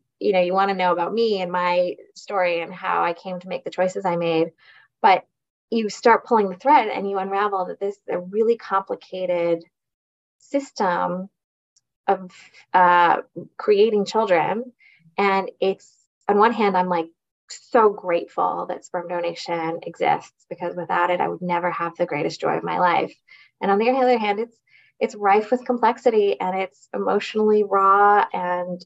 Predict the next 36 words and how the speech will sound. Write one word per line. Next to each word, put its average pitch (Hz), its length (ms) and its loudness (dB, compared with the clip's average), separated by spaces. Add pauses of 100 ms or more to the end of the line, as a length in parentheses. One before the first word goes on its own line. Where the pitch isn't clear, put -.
it's - 380 -18
hard 403 280 0
to 214 100 -4
navigate. 220 680 2
And 202 160 -4
so, 190 420 2 (540)
um, 190 420 -4 (140)
and 220 100 2
there's 214 140 2
no 214 140 2
right 208 220 2
answer, - 480 -6
right? 190 360 -2
The 196 80 -6
two 208 240 -2
options 196 340 -2
I 180 140 -2
just 180 200 -6
gave 196 240 -2
you, 170 360 -8 (1500)
might, 202 260 -2
one 208 220 2
might 208 140 0
be 214 100 -2
right 185 220 0
for 196 100 -8
me, 202 340 -4
one 190 300 -4
might 185 200 -4 (140)
be 190 200 -6
right 180 240 -4
for 180 80 -6
you. 233 560 0
You 208 100 -2
know, 202 280 0
there's, 202 240 -2